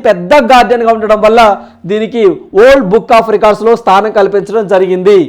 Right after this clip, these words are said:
So అందువల్ల గుర్తుంచుకోండి, ఆసియా ఖండంలోనేనండి, ముప్పై హెక్టార్లలో విస్తరించి ఉందండి ఇది దగ్గర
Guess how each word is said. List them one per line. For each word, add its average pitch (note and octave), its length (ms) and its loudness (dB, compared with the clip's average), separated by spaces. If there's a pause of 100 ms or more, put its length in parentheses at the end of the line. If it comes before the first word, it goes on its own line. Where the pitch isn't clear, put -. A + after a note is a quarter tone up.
(320)
So - 100 -10
అందువల్ల F#3 360 0
గుర్తుంచుకోండి, A3+ 480 -2 (160)
ఆసియా A#3 260 0 (100)
ఖండంలోనేనండి, G#3+ 720 -2 (120)
ముప్పై - 340 -2 (120)
హెక్టార్లలో A3 640 0
విస్తరించి G#3+ 440 -4
ఉందండి G#3 180 -4 (140)
ఇది C#4+ 120 -6 (380)
దగ్గర G3 200 -2